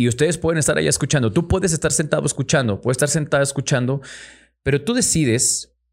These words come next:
qué porcentaje de todo lo que escuchas realmente te lo vas a tomar en serio o quieres seguir teniendo los mismos resultados.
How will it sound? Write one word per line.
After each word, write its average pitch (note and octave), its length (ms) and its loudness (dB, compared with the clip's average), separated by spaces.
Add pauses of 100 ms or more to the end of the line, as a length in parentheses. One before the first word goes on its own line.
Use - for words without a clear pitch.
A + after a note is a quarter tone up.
(440)
qué D#3+ 100 -2
porcentaje C#3+ 720 0
de A2+ 80 2
todo B2+ 180 0
lo C3 120 0
que - 80 -2
escuchas - 480 -2
realmente B2 640 0
te B2+ 100 -2
lo G#2 80 2
vas F#2+ 140 0
a A#2 40 -4
tomar G2+ 240 0
en G2+ 100 0
serio A2+ 360 0 (260)
o A2+ 160 -4
quieres C#3+ 260 0
seguir A#2 260 0
teniendo A2+ 340 2
los G2+ 140 -2
mismos G#2 180 2
resultados. - 720 -4